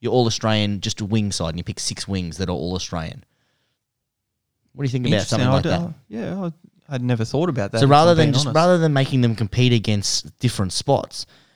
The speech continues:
Speaker 1: you just go, "Right, well, your number one, well, let's, let's pick s-, our six
Speaker 2: So
Speaker 1: best
Speaker 2: then
Speaker 1: midfielders."
Speaker 2: do you have key forwards
Speaker 1: Yeah,
Speaker 2: and
Speaker 1: let-,
Speaker 2: small forwards?
Speaker 1: well, let's just go, you know, six, six, six of your forwards, and then the, the next lot can be in your second team.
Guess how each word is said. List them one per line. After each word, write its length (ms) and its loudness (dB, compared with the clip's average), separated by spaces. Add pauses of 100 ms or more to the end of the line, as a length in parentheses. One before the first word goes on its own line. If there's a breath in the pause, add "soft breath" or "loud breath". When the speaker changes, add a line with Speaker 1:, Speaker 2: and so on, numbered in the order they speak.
(100)
Speaker 1:
you 100 -4
just 160 0
go, 80 2
"Right, 260 -2
well, 120 0
your 100 2
number 220 2
one, 220 2
well, 160 -2
let's, 220 0
let's 160 -2
pick 160 -4
s-, 260 -6
our 100 0
six 280 0
Speaker 2:
So 80 4
Speaker 1:
best 80 6
Speaker 2:
then 180 6
Speaker 1:
midfielders." 300 2
Speaker 2:
do 60 4
you 60 6
have 260 2
key 200 2
forwards 720 2 (100)
Speaker 1:
Yeah, 240 -4
Speaker 2:
and 100 0
Speaker 1:
let-, 60 0
Speaker 2:
small 180 2
forwards? 380 -4
Speaker 1:
well, 100 -2
let's 120 2
just 140 0
go, 100 2
you 160 0
know, 120 0
six, 260 -4
six, 240 -4
six 400 -2
of 60 -2
your 80 0
forwards, 340 2
and 100 -2
then 120 0
the, 160 -4
the 140 -6
next 440 -2
lot 320 0
can 140 -4
be 100 0
in 80 -2
your 80 -2
second 360 -8
team. 240 -10